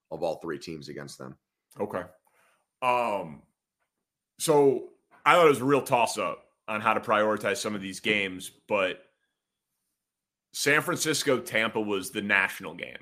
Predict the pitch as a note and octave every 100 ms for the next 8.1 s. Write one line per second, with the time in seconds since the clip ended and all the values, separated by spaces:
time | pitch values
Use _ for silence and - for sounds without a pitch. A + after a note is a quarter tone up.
0 | - G2+ G2 A#2 A2 G#2+ G#2+ A2 G#2+ G2+
1 | - G#2 F#2 E2+ - G2 F#2 F2+ F#2+ F#2+
2 | - A#2+ - F2 F#2+ F#2+ D#2+ C#2+ - -
3 | _ _ _ _ _ _ _ _ - F2
4 | C#3 D#3+ D#3+ D3 C#3+ A2+ B2 A#2+ A2 A2
5 | G2 G#2 G#2 B2 A#2+ A2+ G#2+ - A2 G#2+
6 | G#2+ G#2+ G#2 - - G#2 G2+ G2+ - A2+
7 | A2 G#2+ A2+ F#2+ - G#2 F#2+ - - -